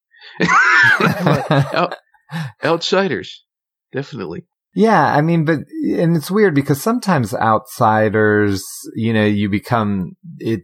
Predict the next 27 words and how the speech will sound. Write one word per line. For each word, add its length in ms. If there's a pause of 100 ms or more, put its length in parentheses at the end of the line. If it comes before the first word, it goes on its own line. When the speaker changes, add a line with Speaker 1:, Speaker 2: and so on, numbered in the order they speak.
(100)
Speaker 2:
becomes 340
something 400
else. 300
But 180
to 80
me, 200
it's 140
almost 320
like 200
an 140
intelligent 880
outside. 800 (120)
It's 240
about 520 (160)
coming, 420 (320)
you 80
know, 80
when 120
you 120
think 360
about 380
how 400
when 220
he 240
had 720 (1400)
politicians 840
on 560